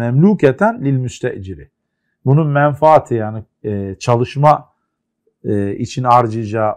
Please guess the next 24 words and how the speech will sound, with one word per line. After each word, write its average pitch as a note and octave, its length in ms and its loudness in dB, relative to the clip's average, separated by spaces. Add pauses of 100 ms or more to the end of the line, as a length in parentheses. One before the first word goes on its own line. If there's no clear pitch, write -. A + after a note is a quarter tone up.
o, A2+ 280 -6 (520)
e, G2+ 440 -4
zaman C#3+ 580 4 (340)
yani A2 180 -8
onu C3+ 220 -2
kiralayana D3 680 4
ait F3+ 320 2
olmuş G#2 340 0
oldu. A2+ 400 -6 (420)
فَاِذَا E3 520 8
اَمَرَهُ E3+ 360 6 (120)
بِالصَّرْفِ C#3+ 440 2
اِلَى B2 280 2 (100)
مِلْكِهِ D#3 440 0 (180)
صَحَّ F3 440 6 (300)
وَسَارَ D3+ 360 6
نَائِبًا C#3+ 560 4 (140)
مَنَابَهُ. E3 560 4
Bakın C3+ 260 -8 (360)
onun E3+ 200 6
yerine G#3+ 420 4
geçmiş C#3 420 2
oldu E2 320 -10
diyor. C2+ 200 -20